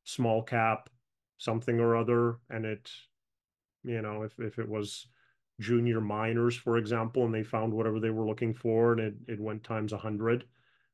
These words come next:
then, uh, yeah, if you had that in R S P, then that would be concerning because you're gonna have to pay taxes on all of it. Uh, if you had it in a T F S A,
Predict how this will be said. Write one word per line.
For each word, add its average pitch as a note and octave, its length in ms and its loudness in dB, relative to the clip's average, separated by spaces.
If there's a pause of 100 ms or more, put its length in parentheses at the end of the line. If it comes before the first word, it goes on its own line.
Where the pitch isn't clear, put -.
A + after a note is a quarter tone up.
then, A2 540 0 (260)
uh, G#2+ 440 0 (360)
yeah, A2 340 0 (220)
if A#2+ 160 -6
you A#2 80 2
had A2+ 200 0
that A2+ 180 2
in A2 240 -4
R A2 320 0
S A2 160 -6
P, A2+ 320 -2
then A2 460 -2 (360)
that A2 200 -2
would G#2 140 -8
be G#2 280 -6
concerning C3+ 720 4
because A#2 340 -2
you're G#2+ 100 -6
gonna A2 160 -2
have G#2+ 100 -6
to - 80 -12
pay G#2+ 160 -2
taxes A2+ 400 -4
on B2 160 0
all C3 180 0
of D3 100 -2
it. G#3 200 0 (600)
Uh, A#2 240 0
if A#2 160 -2
you A#2 80 2
had A2+ 180 2
it A2+ 140 0
in A2+ 160 0
a A2 60 -2
T A#2+ 200 0
F A2 140 -4
S - 160 -8
A, G3 340 6